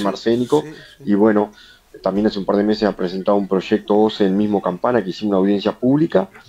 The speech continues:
Speaker 1: este, donde, bueno, oce va a hacer una, una planta potabilizadora ahí, va a arreglar todo eso, una inversión grande,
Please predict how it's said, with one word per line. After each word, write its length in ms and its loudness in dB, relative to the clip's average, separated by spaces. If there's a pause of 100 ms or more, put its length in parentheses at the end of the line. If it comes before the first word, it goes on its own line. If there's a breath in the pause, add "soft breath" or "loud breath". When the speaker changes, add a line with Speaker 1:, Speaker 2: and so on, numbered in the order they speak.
(580 loud breath)
Speaker 1:
este, 360 0
donde, 840 4
bueno, 360 4
oce 220 -2
va 60 0
a 20 -4
hacer 180 -2
una, 560 -2 (380)
una 400 -6
planta 260 -6
potabilizadora 960 0
ahí, 180 4
va 100 4
a 20 2
arreglar 320 -2
todo 120 2
eso, 180 -8
una 100 -4
inversión 480 -4
grande, 440 0